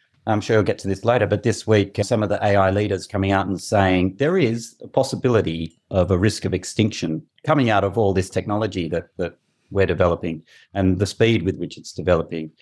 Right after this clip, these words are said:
So, yeah, there are, there are serious risks, and I have some very specific and strong views about how we need to respond to those risks. But I'll, I'll let Charlie have <laughs> his response first.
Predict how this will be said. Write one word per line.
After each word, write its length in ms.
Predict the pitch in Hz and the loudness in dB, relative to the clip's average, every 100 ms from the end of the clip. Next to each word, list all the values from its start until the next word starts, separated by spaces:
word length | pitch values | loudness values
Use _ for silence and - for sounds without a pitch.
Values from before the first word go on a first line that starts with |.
| _ _ | _ _
So, 140 | - 196 | -2 0
yeah, 240 | 240 339 | 2 0
there 120 | 127 | 2
are, 100 | 147 | 0
there 180 | 135 151 | 0 0
are 40 | 147 | -2
serious 460 | - 214 170 - | 0 0 0 -2
risks, 380 | 123 120 - - - | -6 -6 -10 -16 -2
and 520 | 117 110 110 110 92 - _ _ | 2 4 4 2 -2 -12 _ _
I 140 | 123 127 | -2 0
have 160 | 117 | 0
some 160 | - 113 | -2 -2
very 340 | 110 104 98 | 0 2 0
specific 760 | 95 - 101 - 107 - 95 - _ _ | -2 -10 -12 -6 -4 0 -2 -2 _ _
and 140 | 107 | 0
strong 400 | 92 - 98 95 | 2 2 2 2
views 400 | 92 98 92 85 | 2 2 4 2
about 380 | 95 85 87 90 - | -2 0 2 0 0
how 160 | 113 | 0
we 160 | 104 98 | 2 2
need 180 | 87 87 | 2 -4
to 100 | 90 | -4
respond 440 | 87 - 92 98 | -6 0 2 4
to 100 | 101 | 2
those 320 | 82 82 76 | 0 0 -4
risks. 540 | 92 82 - - - - _ _ | -10 -10 -10 -16 -20 -20 _ _
But 100 | 98 | 0
I'll, 180 | 95 95 | 0 2
I'll 120 | 104 | 2
let 200 | 107 95 | 2 0
Charlie 340 | 104 104 92 | 0 2 2
have 200 | 85 117 | 2 0
<laughs> 60 | - | 2
his 280 | 170 156 - | 0 2 0
response 640 | 131 - 117 147 - - | -4 -2 -2 -4 -10 -16
first. 400 | - 107 - _ | -14 -14 -16 _